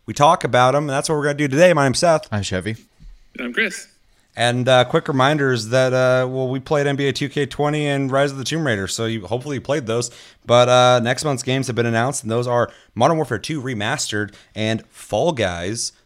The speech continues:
Speaker 1: the game that was in beta, and everybody was trying to get a key and going, "I wonder if I can play." I saw a guy on Twitter go, "Hey, can we get some free P S four keys for when the game releases?" And people are like,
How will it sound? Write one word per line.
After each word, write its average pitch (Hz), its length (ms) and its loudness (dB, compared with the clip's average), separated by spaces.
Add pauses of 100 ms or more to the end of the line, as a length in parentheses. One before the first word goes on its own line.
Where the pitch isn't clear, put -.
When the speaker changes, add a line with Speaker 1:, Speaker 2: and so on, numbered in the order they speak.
Speaker 1:
the 101 80 -10
game 110 460 -6
that 107 80 -6
was 104 140 -6
in 117 100 -4
beta, 110 360 -4
and 101 140 -4
everybody 104 320 -4
was 95 180 -12
trying 120 160 -4
to 107 40 -8
get 107 140 -8
a 92 40 -12
key 123 380 -6
and 95 220 -10
going, 110 200 -4
"I - 180 -12
wonder 196 180 -10
if 202 80 -10
I 196 80 -4
can 185 100 -12
play." 196 240 -4
I 143 80 -2
saw 123 160 -2
a 113 60 -4
guy 123 160 -2
on 113 80 -6
Twitter 127 240 -6
go, 107 180 0
"Hey, 120 220 0
can - 160 -10
we 123 60 -6
get 151 100 -8
some 101 100 -12
free 127 260 -10
P 127 140 -12
S 120 120 -8
four 120 180 -8
keys 170 400 -10 (500)
for - 120 -10
when 110 120 -4
the - 80 -12
game 117 180 -4
releases?" 175 400 -6
And 139 100 -10
people 117 120 -6
are 113 40 -2
like, 98 260 -4